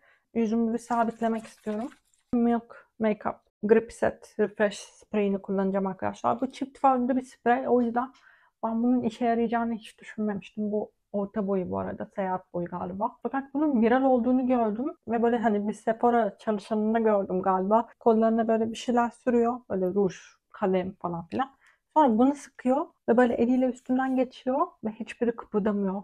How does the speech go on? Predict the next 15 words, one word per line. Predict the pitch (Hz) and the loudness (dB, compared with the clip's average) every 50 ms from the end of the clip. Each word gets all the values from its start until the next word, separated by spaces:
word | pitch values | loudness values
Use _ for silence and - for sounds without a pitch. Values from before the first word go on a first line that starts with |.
| - - | -10 -6
falan. | - 214 214 220 220 202 202 | -4 -2 -2 -2 -2 -2 -2
Ben | 208 202 202 208 | -2 -2 0 -2
böyle | 208 214 214 214 | -2 -2 -4 -6
şok | - - 226 220 - | -4 -6 -6 -2 0
oldum | 202 196 196 190 190 190 190 | 0 0 0 0 -2 -2 -2
videoya. | 185 180 185 185 185 185 190 202 | -2 0 -2 -2 -2 -2 -4 -4
"Nasıl | 202 - _ - 202 | -6 -6 _ -4 -2
ya? | 180 180 180 196 196 | -2 -2 -2 -2 -4
Bir | 196 196 - | -4 -4 -4
sabitleme | - 214 220 214 220 - - 247 269 262 | 2 2 2 2 2 -4 -2 -2 -2 -2
spreyi | - - - - 202 214 226 | -4 -10 -6 0 2 4 4
mi | 240 233 220 | 4 4 2
yapıyor | 196 190 _ - 190 180 180 | 0 -4 _ -2 -2 -2 -2
bunu?" | - 180 185 185 180 180 | -2 -4 -4 -4 -4 -4
diye. | - 185 202 277 - | -4 -2 -2 -2 -4